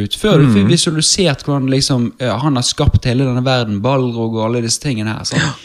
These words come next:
Speaker 1: Tenk å lese det der, i, og, og tenke i fantasien din hvordan disse, eh, vesenene ser ut. Før du får, liksom,
Speaker 2: Mhm.
Speaker 1: for når du leser noe, så antar jeg at du ser liksom alver, sånn
Speaker 2: Ja,
Speaker 1: som
Speaker 2: ja, ja.
Speaker 1: Ringenes Herre, sant?
Speaker 2: Ja.
Speaker 1: Orker, sånn som Ringenes Herre.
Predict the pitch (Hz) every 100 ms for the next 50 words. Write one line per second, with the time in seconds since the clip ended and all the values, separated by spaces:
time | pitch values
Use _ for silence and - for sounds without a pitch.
0 | - - _ - 254 - 190 175 180 196
1 | - 135 143 131 110 - - 156 151 _
2 | _ 165 143 - 156 139 - - 160 165
3 | - 156 - 135 - - 190 151 113 120
4 | 120 104 - 147 143 151 131 110 - _
5 | 131 127 151 131 - - 127 123 143 135
6 | - 113 107 123 117 135 95 - - -
7 | _ _ _ _ - - 185 139 147 143
8 | 139 120 - - - - - 131 139 135
9 | 123 139 160 123 98 139 - 180 214 202
10 | 214 196 170 - 127 113 107 156 165 160
11 | 135 131 143 139 - 147 113 120 117 -
12 | 113 110 123 123 147 127 110 110 113 92
13 | 92 113 104 101 120 113 107 95 - 147
14 | 156 147 127 113 107 113 156